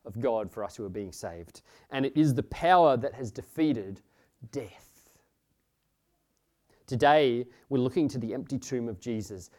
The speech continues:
and seeing the power of that truth played out in real time. Because if Jesus had just come down and said that he was going to die to save us, uh, uh,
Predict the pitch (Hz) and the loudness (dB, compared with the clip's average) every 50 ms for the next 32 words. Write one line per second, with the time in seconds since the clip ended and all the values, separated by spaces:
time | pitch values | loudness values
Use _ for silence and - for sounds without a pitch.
0 | _ _ - 120 98 - - - - - 160 151 147 143 135 127 120 101 101 - | _ _ -16 -16 -14 -12 -10 -10 -4 0 2 4 4 4 2 -2 -4 -8 -10 -12
1 | - - - 117 104 101 98 98 - 113 110 104 95 98 98 90 113 98 95 - | -16 -14 -10 -8 -6 -6 -6 -8 -8 -8 -10 -10 -10 -14 -12 -10 -10 -10 -10 -10
2 | _ - - - 123 104 90 - _ _ _ - _ - 123 120 113 117 120 110 | _ -20 -16 -12 -12 -12 -12 -14 _ _ _ -20 _ -10 -8 -6 -6 -4 -6 -6
3 | 104 104 101 104 - 104 92 87 92 87 82 _ - 80 _ - _ _ _ _ | -8 -8 -10 -10 -12 -14 -20 -18 -20 -20 -20 _ -20 -20 _ -20 _ _ _ _
4 | _ _ _ _ _ _ _ _ _ _ _ _ _ _ _ _ _ _ _ _ | _ _ _ _ _ _ _ _ _ _ _ _ _ _ _ _ _ _ _ _
5 | _ _ _ _ _ _ _ _ _ _ _ _ _ _ _ _ _ _ - _ | _ _ _ _ _ _ _ _ _ _ _ _ _ _ _ _ _ _ -12 _
6 | - 143 117 160 120 147 127 - 123 117 151 180 190 190 170 220 220 175 - - | -2 2 2 2 2 2 0 0 0 4 4 4 4 4 2 0 -2 -4 -6 -10
7 | - - 135 117 - - 156 147 - - - - _ _ _ _ _ - - - | -10 -8 -8 -6 -4 0 0 0 0 -2 -14 -18 _ _ _ _ _ -12 -4 -4
8 | 185 170 175 180 180 170 160 147 143 147 156 170 202 233 254 - _ _ _ _ | -2 -2 -2 -2 -2 0 0 0 0 0 -2 -4 -4 -6 -8 -12 _ _ _ _
9 | _ _ _ _ _ _ _ _ _ - 151 151 139 131 120 - - - - - | _ _ _ _ _ _ _ _ _ -4 -2 -2 -2 -2 -4 -6 -8 -8 -4 2
10 | 170 170 185 190 165 147 143 - - 151 180 175 156 160 143 120 151 165 151 156 | 4 6 6 6 4 2 0 -2 -2 -2 -4 0 0 0 2 2 2 2 2 2
11 | 156 143 156 165 147 139 131 131 131 127 - 120 - - 127 117 104 110 104 120 | -2 -2 -2 0 2 2 4 2 2 -2 -4 -8 -2 0 0 0 0 -2 -4 -6
12 | - - - - - - _ _ _ _ _ _ _ _ _ _ _ _ _ _ | -8 -12 -14 -16 -16 -18 _ _ _ _ _ _ _ _ _ _ _ _ _ _
13 | _ _ _ _ _ _ _ _ _ - 131 127 123 - - 139 | _ _ _ _ _ _ _ _ _ 0 4 4 4 4 2 -4